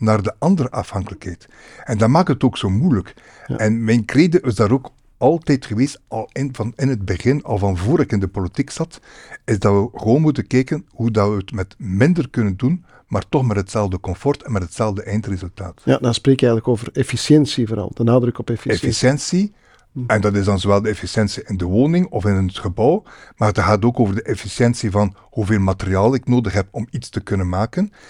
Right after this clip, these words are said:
Speaker 1: Dat gaat ook over efficiëntie, hoe ik bijvoorbeeld een nieuwe wagen kan produceren die minder verbruikt omdat die aerodynamischer is. Dat gaat ook over efficiëntie, hoe dat ik materiaal kan herbruiken. Dat noemen we dan circulaire economie. Dat gaat dus een,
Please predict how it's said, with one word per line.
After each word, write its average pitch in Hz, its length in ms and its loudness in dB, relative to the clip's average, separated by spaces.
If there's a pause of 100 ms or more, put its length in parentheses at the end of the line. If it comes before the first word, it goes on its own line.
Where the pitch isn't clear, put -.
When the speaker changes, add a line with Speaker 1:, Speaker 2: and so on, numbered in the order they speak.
(140)
Speaker 1:
Dat 104 120 -2
gaat 107 220 2
ook 123 140 2
over 107 240 0
efficiëntie, 110 760 -4
hoe 127 240 2
ik 107 120 -2
bijvoorbeeld 101 500 0
een 101 140 -6
nieuwe 107 240 2
wagen 123 420 2
kan 107 320 0 (300)
produceren 117 720 2 (480)
die 113 480 0 (120)
minder 123 400 4
verbruikt 113 440 4
omdat 110 200 0
die - 100 -4
aerodynamischer 107 960 0
is. 233 240 -2 (420)
Dat 117 140 2
gaat 127 160 4
ook 131 120 2
over 117 220 4
efficiëntie, 120 600 0
hoe 107 100 2
dat 98 120 2
ik - 60 -8
materiaal 101 500 0
kan 90 200 -4
herbruiken. 127 720 2
Dat 117 100 -2
noemen 104 200 0
we 92 60 -2
dan 92 80 -2
circulaire 101 580 -2
economie. 147 560 -2 (340)
Dat 117 120 -4
gaat 185 220 2
dus 139 240 -2
een, 104 240 -4